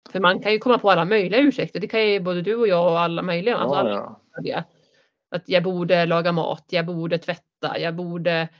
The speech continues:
Speaker 1: träffa en kompis eller jag borde verkligen vila nu. För
Speaker 2: Ja.
Speaker 1: att jag, då, arbetsdagen har varit så tuff.
Speaker 2: Mm.
Speaker 1: Men, men det här med träning, man får ju så himla mycket energi när man har tränat. Man behöver egentligen bara träna femton, tjugo minuter om man
Speaker 2: Ja.
Speaker 1: vill. Då. Det är
Speaker 2: Och det,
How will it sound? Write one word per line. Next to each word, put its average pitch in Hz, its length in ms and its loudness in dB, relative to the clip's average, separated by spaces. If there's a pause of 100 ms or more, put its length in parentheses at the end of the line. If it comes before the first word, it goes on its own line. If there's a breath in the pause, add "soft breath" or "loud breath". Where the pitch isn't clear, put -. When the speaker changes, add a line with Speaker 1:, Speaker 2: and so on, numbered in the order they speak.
(320 soft breath)
Speaker 1:
träffa 180 180 -2
en 180 100 0
kompis - 640 -6
eller 156 140 -2
jag 170 80 -2
borde 180 240 -6
verkligen 170 320 -2
vila 160 360 -2
nu. 139 340 -6 (560)
För 127 80 4
Speaker 2:
Ja. 147 60 4
Speaker 1:
att 147 160 -4 (380)
jag, 175 400 2
då, 175 200 2 (100)
arbetsdagen 170 600 0
har 165 80 0
varit 160 180 0
så 160 80 -8
tuff. - 400 -8 (460)
Speaker 2:
Mm. 127 280 -8 (400)
Speaker 1:
Men, 190 160 -2
men 196 80 -4
det 190 60 2
här 190 60 0
med 185 120 -6
träning, 196 360 0
man 220 120 -2
får 202 240 0
ju 277 100 2
så 202 100 -6
himla 190 200 -2
mycket 180 220 -6
energi 180 320 -6
när 175 100 -2
man 175 140 -2
har 226 420 2
tränat. 151 640 -4
Man 185 140 -2
behöver 233 260 0
egentligen 220 280 -2
bara 214 100 -2
träna 214 340 -2
femton, 208 380 -4
tjugo 208 260 -2
minuter 240 520 -4 (160)
om 180 100 -8
man 175 120 2
Speaker 2:
Ja. 156 40 2
Speaker 1:
vill. 156 180 2
Då. 101 200 -6 (260)
Det 240 260 2
är 175 40 0
Speaker 2:
Och 175 80 -2
det, 147 160 4